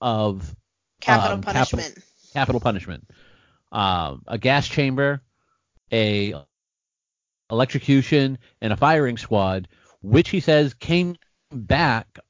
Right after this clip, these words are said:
Speaker 1: under Mayor Cobblepot. May-, uh, Cobblepot, um, yeah, Mayor Cobblepot is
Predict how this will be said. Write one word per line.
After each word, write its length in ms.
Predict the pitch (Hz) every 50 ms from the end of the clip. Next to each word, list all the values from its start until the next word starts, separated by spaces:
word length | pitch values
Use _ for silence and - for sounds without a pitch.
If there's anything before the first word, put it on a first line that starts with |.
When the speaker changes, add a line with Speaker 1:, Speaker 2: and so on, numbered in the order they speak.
| _ _
Speaker 1:
under 300 | - 135 151 160 156 160
Mayor 340 | 151 127 117 123 127 131 131
Cobblepot. 580 | 123 - 131 123 117 101 90 - - 80 - - - _ _ _ _ _ _ _ _ _ _ _ _ _ _ _ _ _ _ _ _ _ _ _ _ _ _ - _ _ _ _ _
May-, 320 | 127 120 113 117 120 117 -
uh, 280 | - 107 104 95 95
Cobblepot, 680 | 98 - - 135 131 127 135 - - 139 131 135 127 - - _ _ _ _ _ _ -
um, 300 | 120 107 98 95 92 - - _ _ _ _ _ _ _ _ _ _ _ _ _ _ _ _ _ _ _ _ _ _ _ _ _ _ _ _ _ _ _
yeah, 180 | 156 143 92 - _ _ _ _ _ _ _ _ _ _ _ -
Mayor 220 | 107 120 120 117
Cobblepot 580 | 123 - 135 127 127 117 - 131 127 123 127 - - _ _
is 600 | - 120 113 110 107 107 104 101 98 95 95 -